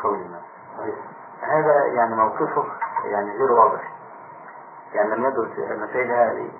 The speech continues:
Speaker 1: يعني حجج هؤلاء قوية وحجج هؤلاء قوية،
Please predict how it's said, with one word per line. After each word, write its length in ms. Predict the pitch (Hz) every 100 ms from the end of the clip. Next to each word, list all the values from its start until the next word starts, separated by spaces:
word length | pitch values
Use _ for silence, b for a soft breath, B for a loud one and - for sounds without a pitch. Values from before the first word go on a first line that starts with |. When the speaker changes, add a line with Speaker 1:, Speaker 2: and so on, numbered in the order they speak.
| - - 120
Speaker 1:
يعني 420 | - - 98 98
حجج 320 | - 131 104 -
هؤلاء 380 | 110 107 - -
قوية 280 | 113 120 113
وحجج 420 | 104 - 117 101
هؤلاء 240 | 107 110 107
قوية، 260 | 113 120